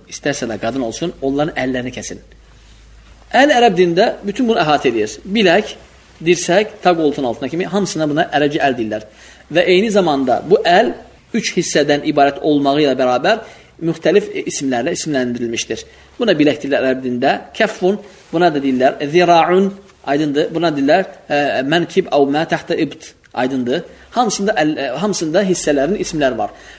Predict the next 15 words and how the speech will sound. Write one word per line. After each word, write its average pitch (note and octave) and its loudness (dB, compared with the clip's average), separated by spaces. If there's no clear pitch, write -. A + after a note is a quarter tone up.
Və D#3 -2
bununla C4 4
bərabər F#3+ 4
ərəb G3 4
dilində E3 4
barmağın G3+ 4
ucundan D#3+ 0
ta A3 4
qoltuğun F#3+ 0
altına E3+ 0
kimi F#3 -2
buna E3+ 0
hamısına G3 -2
əl C3 -2
deyirlər. G2+ -10